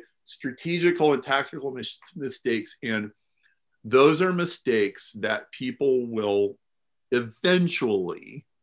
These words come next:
forgive you for, <laughs> okay? It might take 'em two years, might take 'em five years, but sooner or later, okay, you lost the investor's money. Yeah, well, bygones be bygones.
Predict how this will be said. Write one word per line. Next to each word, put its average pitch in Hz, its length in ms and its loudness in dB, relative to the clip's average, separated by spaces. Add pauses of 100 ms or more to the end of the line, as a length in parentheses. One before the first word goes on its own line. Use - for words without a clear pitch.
(180)
forgive 117 480 0
you 87 160 -6
for, - 460 -8 (540)
<laughs> - 640 -20
okay? - 320 4 (400)
It 120 80 -4
might 123 220 0
take 165 160 4
'em 170 120 0
two 190 300 4
years, 180 640 10
might 135 240 0
take 147 160 2
'em 147 100 0
five 156 420 4
years, 147 500 6
but 135 180 -2
sooner 156 320 0
or 147 80 4
later, 135 300 8
okay, 117 200 0
you 110 220 0
lost 123 320 0
the 127 80 -2
investor's 117 520 -2
money. 104 380 -4
Yeah, 87 460 -8
well, 80 340 -16 (380)
bygones 113 500 -2
be 95 160 -6
bygones. 80 640 -12